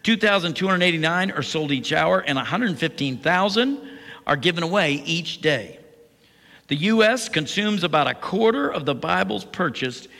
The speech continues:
each year. Now, this phone, sometimes, I don't know about it. Sometimes, you know, it kinda gets on my nerves. But listen, people can find you anywhere. Remember that there was a time, and many of you can't remember this, but there was a time where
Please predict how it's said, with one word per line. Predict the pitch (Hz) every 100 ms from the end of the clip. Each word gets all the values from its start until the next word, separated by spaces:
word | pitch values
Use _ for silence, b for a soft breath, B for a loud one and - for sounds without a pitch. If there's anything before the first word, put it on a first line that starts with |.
| B B _
each | 143 135 139
year. | 113 92 - - _ _ _ _ _ _ _ _ _ B B B B B
Now, | 170 160
this | 202
phone, | - 247 220 185 202 190 B B
sometimes, | - 214 214 170 151 165 190 - B B B B B -
I | 190
don't | 185 165
know | 147
about | 110 101
it. | 95 - - -
Sometimes, | - 240 - 196 180 175 170 -
you | 196
know, | 143 127 123 120 113 B B B B _ _ _
it | 143 -
kinda | 165 139
gets | 123 -
on | 120
my | 113
nerves. | 107 98 - -
But | 170 165 B B B B
listen, | - 175 95 - B -
people | 254 180
can | 120 127
find | 110 175 196 220 208
you | 214
anywhere. | 214 208 208
Remember | 262 294 220 180
that | 156 151 -
there | 180
was | 175 123
a |
time, | 123 185 190 139 131 135
and | 120 120 123
many | 151
of | 139
you | 113
can't | 151 135
remember | 160 156
this, | 139
but | -
there | 190
was | 202
a | 127
time | 185 190 147
where | 131